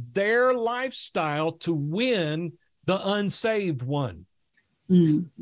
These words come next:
Speaker 1: Okay? Now, but he went on to say, "If the unbelieving chooses to depart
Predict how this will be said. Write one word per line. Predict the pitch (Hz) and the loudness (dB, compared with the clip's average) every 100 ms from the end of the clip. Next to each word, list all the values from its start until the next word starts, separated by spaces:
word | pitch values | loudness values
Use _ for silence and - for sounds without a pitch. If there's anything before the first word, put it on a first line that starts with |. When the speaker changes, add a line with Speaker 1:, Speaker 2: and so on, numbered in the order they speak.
| 147 | -6
Speaker 1:
Okay? | 139 - 160 202 233 _ _ _ _ - | -4 0 0 0 -6 _ _ _ _ -4
Now, | 202 202 127 104 - | -2 0 -2 -6 -4
but | 139 240 | 0 2
he | 214 | 2
went | 185 196 190 | 0 0 0
on | 226 370 359 | 0 0 0
to | 190 | 2
say, | - 180 143 143 190 - _ _ _ _ | 2 2 0 0 -4 -10 _ _ _ _
"If | 202 208 143 | 0 0 0
the | 151 180 175 | 0 2 2
unbelieving | 220 254 190 214 208 285 311 233 175 170 196 196 _ _ _ _ | 2 0 0 -2 0 0 0 0 0 -2 -6 -10 _ _ _ _
chooses | - - 262 285 302 302 285 285 - - | -2 2 4 4 2 0 -2 -4 -6 -2
to | 262 240 | 0 0
depart | 175 190 185 277 285 165 170 | 0 -2 0 2 2 2 0